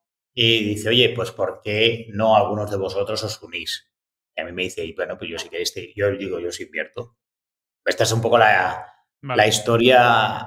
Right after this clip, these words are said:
Speaker 1: la historia real, ¿no? Y entonces se saca Chick-fil-A, eh, Go, perdona, luego posteriormente, eh, Chick-fil-A compite contra Vinted y GoTrendier sigue su camino.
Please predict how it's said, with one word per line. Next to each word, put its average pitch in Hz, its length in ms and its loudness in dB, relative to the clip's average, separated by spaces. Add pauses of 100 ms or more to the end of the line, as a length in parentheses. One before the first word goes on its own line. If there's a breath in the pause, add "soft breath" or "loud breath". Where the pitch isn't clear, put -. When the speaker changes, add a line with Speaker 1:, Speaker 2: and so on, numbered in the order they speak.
Speaker 1:
la 98 100 -2
historia 87 340 -8
real, - 240 -20
¿no? 139 180 -10
Y 101 60 -8
entonces - 260 -2
se 87 100 -10
saca 104 880 0 (1040)
Chick-fil-A, 113 720 2
eh, 92 180 0
Go, 113 300 0
perdona, 92 600 -8
luego 98 220 -2
posteriormente, 107 920 -2 (600)
eh, 90 300 0
Chick-fil-A 117 340 2
compite 101 320 -2
contra 104 260 0
Vinted 175 520 2 (240)
y - 80 -10
GoTrendier 90 460 -2
sigue 87 180 -8
su - 140 -18
camino. 78 320 -12